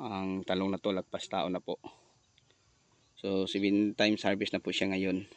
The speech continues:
So, ito po kadami ang napipitas. So, kunti lang po, no, nasa one thousand eight siguro, ah, kukuha po ito ng mga six hundred kilos hanggang seven hundred kilos. Ang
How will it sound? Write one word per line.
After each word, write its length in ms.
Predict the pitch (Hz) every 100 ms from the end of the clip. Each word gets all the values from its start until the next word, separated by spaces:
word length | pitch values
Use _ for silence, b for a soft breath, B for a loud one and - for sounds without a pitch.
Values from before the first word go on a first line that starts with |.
| -
So, 160 | -
ito 240 | 92 90 90
po 80 | 92
kadami 480 | 95 95 95 92
ang 400 | 85 90 90 90 85 - B B B B B - -
napipitas. 960 | 87 - 95 95 92 87 80 - - - -
So, 80 |
kunti 320 | 98 101 104 -
lang 240 | 113 113
po, 160 | 110 -
no, 160 | 107
nasa 240 | 110 98 92
one 160 | 95
thousand 400 | 95 95 98 95
eight 240 | 98 98 -
siguro, 400 | 92 98 95 95 - -
ah, 400 | - 92 92 90
kukuha 320 | - 90 101
po 80 | -
ito 240 | 92 -
ng 400 | 95 92 90 90 B B B B B -
mga 240 | 95 95
six 160 | 101 104
hundred 400 | 92 98 104 95
kilos 320 | 98 101 98
hanggang 320 | 92 92 95
seven 240 | 92 92 92
hundred 240 | 87 87
kilos. 480 | - 87 87 87 - - B B _ _ b b b b b _ -
Ang 640 | 92 90 90 87 90 64